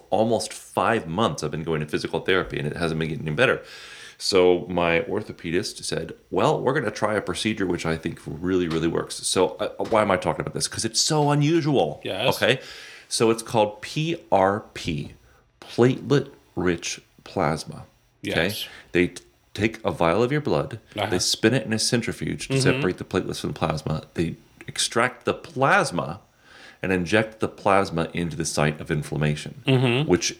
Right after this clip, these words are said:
Speaker 1: is, for me, the tendon where the top muscles of the arm attach to the elbow.
Speaker 2: Right.
Speaker 1: So that in itself was incredibly painful.
Speaker 2: Mm-hmm.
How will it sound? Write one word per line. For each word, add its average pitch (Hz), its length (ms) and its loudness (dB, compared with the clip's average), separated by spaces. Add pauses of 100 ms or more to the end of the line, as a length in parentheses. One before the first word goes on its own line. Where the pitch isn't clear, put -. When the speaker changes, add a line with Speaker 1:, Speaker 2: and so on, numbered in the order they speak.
(140)
Speaker 1:
is, 78 340 2 (120)
for - 200 -4
me, 87 520 2
the 87 140 -4
tendon 98 640 0 (180)
where 82 400 4
the 80 340 0 (140)
top - 320 0
muscles - 320 -2
of 76 80 -8
the 76 100 -4
arm 76 420 0 (100)
attach - 400 -6
to - 100 -14
the 73 140 -6
elbow. 78 380 -4 (180)
Speaker 2:
Right. 113 200 2 (280)
Speaker 1:
So 95 200 2
that 123 300 2
in 98 100 -2
itself 90 520 0
was 78 380 -4 (600)
incredibly - 880 0
painful. 73 440 -8
Speaker 2:
Mm-hmm. 110 420 -4